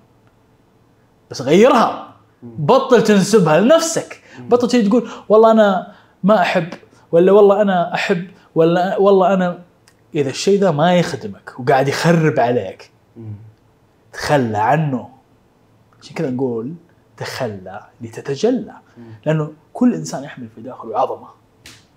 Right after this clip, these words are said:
Speaker 1: وقوة وطاقة لا نهائية. وكل ذا الكلام نسمعه كثير، "وأطلق العملاق الذي بداخلك". ومن-، الكلام هذا فيه له حقيقة. أنت عظيم،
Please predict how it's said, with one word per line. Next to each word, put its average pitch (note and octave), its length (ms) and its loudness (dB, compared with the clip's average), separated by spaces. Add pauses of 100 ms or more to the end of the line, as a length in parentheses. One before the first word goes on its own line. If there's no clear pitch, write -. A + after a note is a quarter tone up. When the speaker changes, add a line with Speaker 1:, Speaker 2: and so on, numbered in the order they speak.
(580)
Speaker 1:
وقوة C3 640 -2 (420)
وطاقة C3+ 440 -4
لا D#3 140 2
نهائية. C3+ 640 -8 (680)
وكل D3 220 -2
ذا E3+ 80 2
الكلام D#3+ 400 0
نسمعه B2 340 -8
كثير، B2+ 640 -6
"وأطلق D3+ 460 -2
العملاق C#3+ 460 -4
الذي C3+ 160 -4
بداخلك". C3+ 580 -4
ومن-، C#3 140 -12 (680)
الكلام E4 280 2
هذا C#4+ 100 0
فيه D4+ 120 0
له C#4+ 80 0
حقيقة. - 720 -6 (500)
أنت G3+ 220 -6
عظيم، D3+ 600 -10